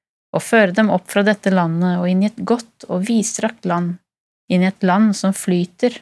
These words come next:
av melk og honning." Gud er en Gud som ser oss på en sånn måte at han kjenner det som gjør vondt for oss, og han lar medfølelsen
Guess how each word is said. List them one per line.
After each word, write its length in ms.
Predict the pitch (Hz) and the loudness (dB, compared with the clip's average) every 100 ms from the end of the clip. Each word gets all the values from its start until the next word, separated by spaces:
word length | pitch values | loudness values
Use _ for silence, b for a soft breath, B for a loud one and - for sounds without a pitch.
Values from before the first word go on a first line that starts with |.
| _ | _
av 140 | 180 175 | -2 -2
melk 320 | 170 - - | -2 -6 -6
og 160 | 196 | -2
honning." 300 | 214 202 247 247 _ _ _ _ _ _ _ _ _ _ _ _ _ _ _ _ _ _ _ _ _ _ _ _ | 0 0 -2 -4 _ _ _ _ _ _ _ _ _ _ _ _ _ _ _ _ _ _ _ _ _ _ _ _
Gud 320 | - 202 254 226 | 0 4 4 2
er 160 | 180 | 2
en 140 | 208 196 | 2 2
Gud 160 | 185 | 0
som 160 | - 226 | 0 -2
ser 400 | 226 208 175 190 | 0 -2 -2 -2
oss 300 | 226 - - _ | -6 -6 -12 _
på 80 | 196 | 0
en 80 | 214 | 0
sånn 300 | - 214 226 | 2 4 4
måte 460 | 226 180 - - 175 _ _ _ _ _ _ | 4 0 -6 -6 -6 _ _ _ _ _ _
at 160 | 175 190 | -2 0
han 80 | |
kjenner 480 | 190 - 233 185 202 | -2 2 2 4 2
det 160 | 190 175 | 0 -4
som 140 | - | -2
gjør 140 | 202 190 | 0 2
vondt 200 | 175 175 | 0 -2
for 160 | - | -6
oss, 140 | - - - _ _ _ _ _ _ _ _ _ | -8 -8 -12 _ _ _ _ _ _ _ _ _
og 60 | 180 | 2
han 160 | 190 196 | 4 4
lar 320 | 190 220 214 | 4 2 2
medfølelsen 800 | 180 170 - 190 185 185 - | 0 -4 -6 -4 -2 -2 -2